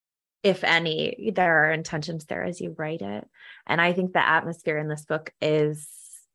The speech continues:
very clear and was a huge reason why, alongside the characters, I felt like I couldn't put this book down. Um, I don't know how long it took me to read it, but it did, it did take about two days.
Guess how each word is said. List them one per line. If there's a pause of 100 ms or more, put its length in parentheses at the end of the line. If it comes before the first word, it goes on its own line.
very
clear
and
was
a
huge
reason
why, (300)
alongside
the
characters,
I
felt (1200)
like
I
couldn't
put
this
book
down. (680)
Um,
I
don't
know
how
long
it
took
me
to
read
it,
but
it
did,
it
did
take
about
two
days.